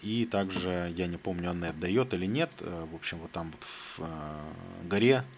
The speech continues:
м, где он стоит, там тоже есть квесты. То есть за выполнение различных квестов вы также будете получать гамдропы.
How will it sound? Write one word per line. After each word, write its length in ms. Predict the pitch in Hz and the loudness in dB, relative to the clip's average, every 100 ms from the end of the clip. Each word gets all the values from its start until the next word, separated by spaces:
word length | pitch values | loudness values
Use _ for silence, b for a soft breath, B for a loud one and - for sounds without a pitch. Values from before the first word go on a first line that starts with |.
| - | -14
м, 300 | 95 87 85 | -12 -10 -10
где 160 | 82 87 | -6 -6
он 100 | 87 | -4
стоит, 320 | - 127 185 196 - - - - 90 85 | 0 2 2 -4 -20 -20 -20 -14 -14 -2
там 160 | 98 92 | -2 0
тоже 240 | 90 85 | -2 -2
есть 220 | 82 87 - | -2 -2 2
квесты. 320 | 160 165 - | 2 4 0
То 100 | 90 | -4
есть 120 | - B B B B - | -6 B B B B -12
за 360 | 90 90 117 131 | -6 4 8 8
выполнение 720 | 110 113 107 117 117 104 95 | 6 6 8 10 8 8 6
различных 600 | 95 104 113 92 90 82 | 6 6 6 4 2 -6
квестов 460 | - 151 180 - 120 - - | 4 6 6 4 -2 -4 -12
вы 180 | 101 139 | 0 2
также 320 | 127 104 95 | 2 0 -2
будете 280 | 82 101 104 | 0 0 0
получать 480 | - 82 - 101 87 | -4 -2 0 0 0
гамдропы. 680 | 87 85 85 143 151 135 | -4 -4 6 6 8 2